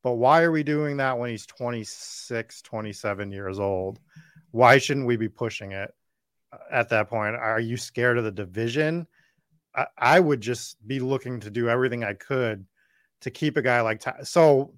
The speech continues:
usually you wanna trade a guy a year early rather than a year late. I'd rather hold on to Tyreek for the year late just because of what that guy can do on the football field and compared to everybody else.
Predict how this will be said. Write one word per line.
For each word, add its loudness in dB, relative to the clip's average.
usually 4
you 4
wanna 0
trade -2
a -4
guy -2
a -10
year 0
early -4
rather -4
than -12
a -12
year -8
late. -6
I'd 4
rather 4
hold -4
on -4
to -12
Tyreek -8
for -8
the -10
year -8
late -6
just -4
because 0
of -2
what 4
that 4
guy 2
can -12
do -4
on -6
the -10
football -6
field -6
and -10
compared -6
to -6
everybody -8
else. -8